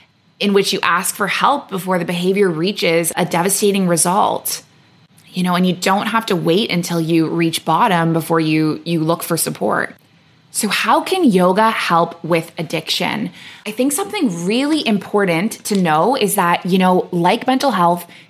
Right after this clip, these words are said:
it is not a cure for addiction. It's a tool in the sobriety toolbox. And a lot of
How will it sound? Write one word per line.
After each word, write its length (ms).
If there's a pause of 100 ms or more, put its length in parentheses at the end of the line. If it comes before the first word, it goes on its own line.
(180)
it 100
is 140
not 140
a 20
cure 320
for 160
addiction. 680 (400)
It's 140
a 40
tool 460
in 160
the 300
sobriety 560
toolbox. 600
And 80
a 40
lot 240
of 180